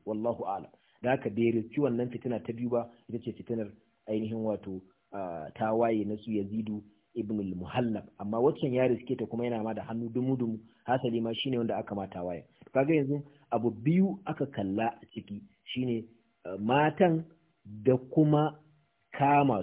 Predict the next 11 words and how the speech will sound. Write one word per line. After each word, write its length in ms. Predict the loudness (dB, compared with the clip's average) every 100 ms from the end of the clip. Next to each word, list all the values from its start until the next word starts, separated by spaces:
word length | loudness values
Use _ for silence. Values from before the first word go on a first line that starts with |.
| -4
su 80 | -8
ba, 160 | -8 -6
a 80 | -8
kalli 320 | -4 -2 -2 2
sauran 300 | 4 4 2
abu, 160 | -4 -4
akwai 220 | -2 0
abubuwan 240 | 2 4 2
da 100 | 2
aka 200 | 0 0
bari 220 | -2